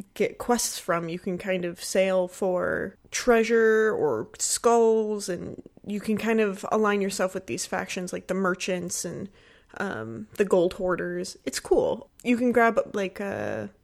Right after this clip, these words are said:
like, a bounty or quest from them or a voyage and then set sail. So you have a trajectory for your mission, 'cause you have a mission.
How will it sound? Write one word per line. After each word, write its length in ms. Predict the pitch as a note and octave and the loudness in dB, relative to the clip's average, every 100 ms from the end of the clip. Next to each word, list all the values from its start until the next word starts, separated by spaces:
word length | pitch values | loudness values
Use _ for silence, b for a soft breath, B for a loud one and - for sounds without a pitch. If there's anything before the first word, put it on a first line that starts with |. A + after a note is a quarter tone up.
| - | -10
like, 120 | G3 | 0
a 60 | F#3 | 0
bounty 520 | F3+ F3+ F#3 F#3 F#3+ | 4 4 4 0 -6
or 80 | F3 | -6
quest 400 | - G3 F3+ - | 0 2 2 -2
from 240 | A3 A3 | -2 0
them 260 | A3 A3 A3+ | 2 2 0
or 140 | F3+ | -2
a 60 | F3 | -2
voyage 640 | F#3 F#3+ F#3+ G3+ G3+ - - | 2 2 2 0 -2 -6 -6
and 140 | G3 | -6
then 120 | F#3 | -6
set 300 | F#3 - - | -6 -6 -4
sail. 360 | - D3+ - - | -4 -2 -4 -6
So 160 | - | -4
you 180 | F#3+ F#3 | -4 -2
have 320 | F#3+ G3+ F3+ | -4 -2 -2
a 60 | F3+ | -4
trajectory 800 | - F3+ E3 - - F3 E3+ F3+ | -6 -6 -4 -6 -8 -8 -6 -8
for 420 | - - - - | -8 -6 -4 -4
your 320 | F#3 F#3+ F#3 | -6 -4 -2
mission, 420 | G3 C4+ F3+ E3 - _ _ _ _ _ _ - | -2 -2 -4 -8 -12 _ _ _ _ _ _ -10
'cause 140 | F#3 | -6
you 80 | F3 | -2
have 180 | G3+ B3 | 2 2
a 60 | E3 | 0
mission. 400 | - - - | -6 -10 -10